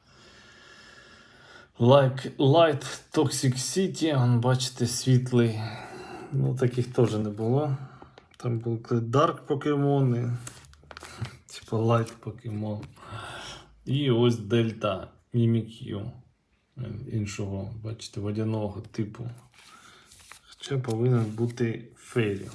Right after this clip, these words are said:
Так, да, ми тут закінчили, в нас тут ще трохи не хватає. Скільки в нас не хватає із сетом?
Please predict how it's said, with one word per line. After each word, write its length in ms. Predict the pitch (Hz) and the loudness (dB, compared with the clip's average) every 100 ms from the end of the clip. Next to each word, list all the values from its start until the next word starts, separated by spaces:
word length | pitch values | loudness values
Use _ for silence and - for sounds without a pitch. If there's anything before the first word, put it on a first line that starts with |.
| - - _ - _ - - | -18 -20 _ -20 _ -20 -4
Так, 320 | 131 110 104 | -2 -2 -4
да, 240 | 110 131 | 4 4
ми 160 | 120 131 | 6 4
тут 160 | 135 117 | 2 0
закінчили, 640 | 113 185 190 - 151 127 | 0 0 0 0 0 2
в 100 | 123 | 2
нас 260 | 143 156 | 2 -2
тут 240 | - - 147 - - - - | -6 -10 -10 -10 -10 -8 -6
ще 220 | 127 127 | -2 -2
трохи 400 | 127 123 123 123 | -2 -4 -4 -4
не 100 | 117 | -4
хватає. 540 | - 113 - 135 127 | -4 -8 -2 -2 -2
Скільки 320 | - - - 160 | -4 -12 -8 -2
в 40 | |
нас 240 | 135 127 | -2 -2
не 80 | 131 | -8
хватає 640 | - 135 - 135 131 131 - - - - _ _ | -6 -8 -4 -2 -2 -4 -8 -20 -20 -20 _ _
із 220 | 123 - | -8 -6
сетом? 760 | - - 143 127 127 120 120 | -8 0 0 0 -2 -4 -4